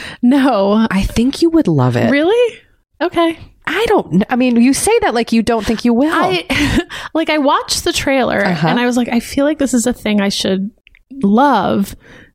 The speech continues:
Speaker 1: The trailer didn't grab me.
Speaker 2: Okay.
Speaker 1: But I have heard so many people be into it that I, I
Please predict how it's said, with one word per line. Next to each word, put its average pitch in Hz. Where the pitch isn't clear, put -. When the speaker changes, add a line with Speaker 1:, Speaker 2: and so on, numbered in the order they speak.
Speaker 1:
The 254
trailer 381
didn't 285
grab 294
me. 214
Speaker 2:
Okay. 254
Speaker 1:
But 339
I 277
have 269
heard 277
so 302
many 320
people 269
be 233
into 269
it 202
that 202
I, -
I 220